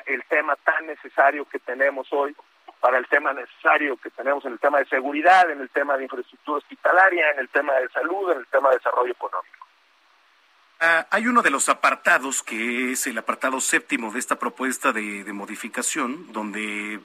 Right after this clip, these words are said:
Speaker 2: pues, se señala, o al menos el presidente dice, que no va a haber más concesiones a particulares para los espacios, sobre todo donde haya litio, que serán considerados zonas de reserva minera. Lectura porque, eh,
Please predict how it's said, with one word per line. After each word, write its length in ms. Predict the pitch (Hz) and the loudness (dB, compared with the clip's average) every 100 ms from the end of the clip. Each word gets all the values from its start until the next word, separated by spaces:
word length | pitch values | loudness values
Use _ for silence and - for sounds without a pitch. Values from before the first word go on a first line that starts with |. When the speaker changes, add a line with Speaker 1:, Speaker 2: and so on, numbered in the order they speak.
| - | -12
Speaker 2:
pues, 140 | 117 | -8
se 80 | 120 | -6
señala, 560 | 123 131 175 147 123 - _ - | -6 -4 -2 0 -2 -4 _ -14
o 40 | |
al 80 | 110 | -6
menos 240 | 143 143 | -6 -6
el 60 | 117 | -8
presidente 440 | 104 113 120 120 | -10 -10 -8 -6
dice, 360 | 131 135 127 147 - - - - - | -6 -6 -6 -8 -10 -14 -14 -12 -2
que 120 | 127 | 2
no 80 | 170 | 4
va 60 | |
a 40 | 170 | 4
haber 140 | 180 | 4
más 220 | 180 175 | 4 0
concesiones 680 | - 147 156 - 226 247 170 | -2 0 0 2 2 2 2
a 100 | 175 | 2
particulares 1000 | 139 120 131 - 139 160 131 - - - _ | 2 0 -4 -2 0 0 -2 -6 -10 -12 _
para 400 | 113 104 101 101 | -4 -4 -6 -8
los 180 | 104 - | -6 -8
espacios, 400 | - 139 139 143 | -6 -6 -2 -2
sobre 220 | 135 123 | -2 -2
todo 220 | - 147 | -4 -6
donde 260 | 139 113 117 | -4 -4 -2
haya 240 | 131 135 | 0 0
litio, 520 | 135 165 147 - 127 - - - - - | 0 -4 -6 -2 -2 -2 -16 -20 -20 -6
que 80 | 123 | -2
serán 420 | 123 127 143 160 - - - | 2 2 2 -2 -14 -20 -4
considerados 800 | 175 214 214 180 156 135 131 | -2 -2 -2 -2 0 -2 -2
zonas 460 | - 147 147 143 117 | -4 -2 0 -2 -4
de 100 | 113 | -8
reserva 640 | 107 110 139 131 123 123 - | -6 -6 -2 0 0 0 -2
minera. 540 | 120 120 107 95 - - - - - | -6 -6 -6 -10 -14 -14 -14 -14 -8
Lectura 360 | 139 156 226 240 | -4 -4 2 0
porque, 580 | - 165 160 156 151 151 | 0 0 2 4 4 2
eh, 580 | 147 139 135 135 139 - | 2 4 4 4 4 0